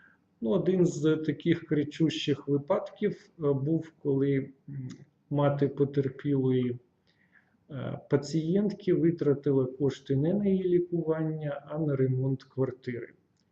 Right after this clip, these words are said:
І ті, хто надавав цю допомогу анонімно, без документів, звичайно, ніяк не могли втрутитися в таке нецільове використання.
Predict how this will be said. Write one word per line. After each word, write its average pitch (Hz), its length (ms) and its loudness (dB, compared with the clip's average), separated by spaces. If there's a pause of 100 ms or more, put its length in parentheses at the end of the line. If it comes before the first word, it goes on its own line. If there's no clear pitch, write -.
(140)
І 165 100 -4
ті, 196 220 -2
хто 165 240 -2
надавав 139 640 2
цю - 200 -6
допомогу 127 800 0
анонімно, 170 640 0
без 131 300 -2
документів, 165 840 -2
звичайно, 160 680 -4
ніяк 127 500 -4
не 131 100 -2
могли 123 480 -2 (680)
втрутитися 151 960 -2
в 151 140 -8
таке 139 380 -2
нецільове 127 640 -2
використання. - 920 -6